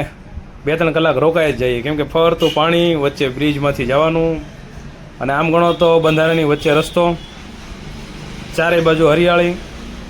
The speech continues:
પછી બંદરથી અમે જમણી મારી તો ત્યાંથી પાછો જંગલ વિસ્તાર,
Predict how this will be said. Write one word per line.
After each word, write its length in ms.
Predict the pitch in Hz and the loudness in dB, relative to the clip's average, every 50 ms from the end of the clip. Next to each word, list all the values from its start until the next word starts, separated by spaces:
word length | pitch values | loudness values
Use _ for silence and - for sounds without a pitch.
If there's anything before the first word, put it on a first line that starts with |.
| - - - - | -16 -14 -10 -8
પછી 480 | 143 135 - 170 170 160 160 160 160 156 | -8 -6 -4 -2 0 0 0 0 0 0
બંદરથી 540 | 143 147 151 160 170 165 160 160 170 160 | 0 0 2 4 4 2 2 2 2 0
અમે 200 | 160 156 160 160 156 156 156 147 - - - - 101 | 2 2 2 2 2 2 0 -2 -4 -8 -14 -12 -8
જમણી 260 | 123 135 147 160 160 170 | -4 -2 0 0 2 2
મારી 240 | 180 170 151 131 117 - - - - - - - - - - - - - - | 4 2 2 0 -2 -6 -12 -20 -20 -20 -20 -20 -20 -20 -20 -20 -20 -14 -8
તો 80 | - 135 | -6 -4
ત્યાંથી 320 | 127 147 156 156 165 170 151 | -2 0 -2 0 0 0 0
પાછો 160 | 160 156 160 | 0 0 0
જંગલ 320 | 131 120 123 127 143 160 160 | 0 0 -2 0 0 0 0
વિસ્તાર, 400 | 160 165 160 - 175 170 165 | 0 -2 -2 0 0 2 2